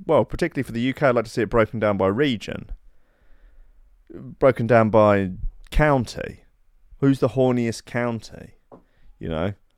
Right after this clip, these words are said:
Tell you what, it's not gonna be Cornwall. Christ. Pff, that lot, I'm surprised. I'm surprised there's anyone left in Cornwall. Like, they, they,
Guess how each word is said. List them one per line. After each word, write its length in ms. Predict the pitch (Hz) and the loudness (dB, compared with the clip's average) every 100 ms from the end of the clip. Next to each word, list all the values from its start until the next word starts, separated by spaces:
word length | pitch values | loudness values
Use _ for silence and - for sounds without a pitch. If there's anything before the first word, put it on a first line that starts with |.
| _ _ | _ _
Tell 140 | 135 117 | -2 0
you 100 | 110 | 2
what, 120 | 92 | 0
it's 120 | - | -2
not 80 | 98 | -10
gonna 140 | 90 | -10
be 80 | 87 | -12
Cornwall. 640 | - 101 90 76 62 - _ _ _ _ _ _ _ | -8 -6 -6 -8 -14 -16 _ _ _ _ _ _ _
Christ. 580 | - 98 80 - - - - - _ - | -8 -6 -6 -8 -8 -8 -12 -20 _ -6
Pff, 240 | - - | -6 -4
that 200 | 120 120 | 0 0
lot, 160 | 76 62 | 0 -4
I'm 100 | 90 | -6
surprised. 480 | - - 123 113 - _ _ _ _ - - | -8 0 2 2 -2 _ _ _ _ -12 -10
I'm 60 | - | -8
surprised 300 | 151 214 190 | 0 2 2
there's 100 | 147 | 0
anyone 300 | 123 95 101 | 2 4 4
left 240 | 156 - | 4 2
in 100 | 87 | -10
Cornwall. 540 | 80 78 80 78 71 - | -10 -8 -8 -6 -8 -2
Like, 280 | 95 92 - | 0 0 2
they, 160 | 104 101 _ _ _ _ _ _ _ - _ _ | 0 0 _ _ _ _ _ _ _ -20 _ _
they, 100 | 123 | -8